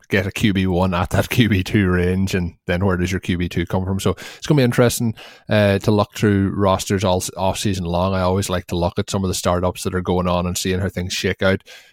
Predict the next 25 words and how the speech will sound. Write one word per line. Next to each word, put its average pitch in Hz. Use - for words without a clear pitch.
Team 113
two 107
for 104
me, 101
uh, -
is 95
probably 95
the 92
winner, 95
and 92
team 98
ten 90
would 95
be 92
the 90
other 90
one 92
that 90
I'd 90
be 90
diving 90
in 87
towards, 90
and 90
that's -